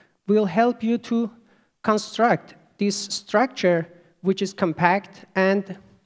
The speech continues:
integrated, having the T M D in itself. This structure is called metastructure.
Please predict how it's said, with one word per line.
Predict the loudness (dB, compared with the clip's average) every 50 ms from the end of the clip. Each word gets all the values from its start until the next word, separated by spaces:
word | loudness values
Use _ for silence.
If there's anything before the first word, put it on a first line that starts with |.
| _ _ _ _ _ _ -4
integrated, | -2 -2 -2 -2 -4 0 2 2 4 2 2 0 -2 -2 -2 -4 -8 -16 -20 -20
having | -8 -2 2 4 4 4 2 0 -2 -2
the | -4 -6
T | -6 -4 -2 0
M | 0 0 0
D | 2 0 0 0 0
in | -2 0 0
itself. | -2 -2 -2 -2 -2 0 -2 -2 -8 -12 -20 _ _ _ _ _ _ _ _ _ _ -2
This | 0 0 0 -2 -4
structure | -6 -4 -2 0 0 0 0 -2 -2 -2 0 0 -2 -2
is | -2 -4 -4 -4
called | -4 -4 -4 -4 -4 -4 -6 -4
metastructure. | 0 0 0 2 0 -2 -2 -4 -6 -4 -4 -4 -4 -4 -10 -12 -10 -12